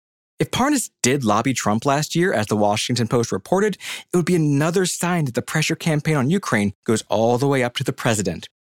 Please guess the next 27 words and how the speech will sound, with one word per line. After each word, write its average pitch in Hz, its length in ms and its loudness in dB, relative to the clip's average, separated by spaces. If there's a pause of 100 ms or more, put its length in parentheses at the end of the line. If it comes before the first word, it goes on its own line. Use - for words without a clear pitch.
(300)
Republicans 247 540 0
in 190 80 2
Congress 220 340 0
have 190 160 -2
been 175 100 2
reportedly 226 560 0
considering 226 600 0
throwing 175 260 0
Giuliani 147 580 0
and 139 100 0
Mulvaney 143 520 0
under 120 160 2
the 113 120 2
bus. - 380 -2 (480)
The 185 100 2
argument 240 380 2
would 156 160 0
be 156 180 2
that - 200 -4
they 226 80 2
were 240 120 2
freelancing 147 680 0
in 98 60 2
Ukraine 107 420 0
without 123 360 -2
Trump's 117 300 -2
approval, 120 540 0